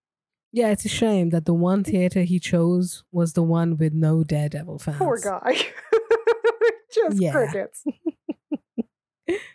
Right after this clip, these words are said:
Speaker 2: So he comes in acting as, uh, Peter's attorney, and come on, this is not a coincidence. Matt sought him out.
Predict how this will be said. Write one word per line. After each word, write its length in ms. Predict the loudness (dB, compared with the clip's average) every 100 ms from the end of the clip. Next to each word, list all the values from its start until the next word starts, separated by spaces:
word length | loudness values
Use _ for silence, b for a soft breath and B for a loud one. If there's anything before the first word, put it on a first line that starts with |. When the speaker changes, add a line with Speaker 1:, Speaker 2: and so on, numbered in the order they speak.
| B _ _ _ _ _ _ _
Speaker 2:
So 340 | -4 0 0 -2
he 200 | -8 -2
comes 320 | 0 0 -2
in 120 | -2
acting 540 | 0 -2 -2 -4 -4 -2
as, 640 | 0 0 -2 -8 -16 -18 _ _ _ _ _ -4
uh, 140 | -4
Peter's 400 | -4 -4 -2 -2
attorney, 520 | -2 -2 -2 -2 -2
and 280 | -2 -2 -4 b b _ _
come 200 | -2 0
on, 300 | -2 -4 -6 -4
this 180 | -4
is 140 | -8 -4
not 200 | -2 0
a 40 | -2
coincidence. 760 | -4 -4 -4 -4 -4 -4 -8 _ _ _ _
Matt 320 | -2 -2 -2 -4
sought 300 | -2 -2 -4
him 160 | -6
out. 240 | -4 -4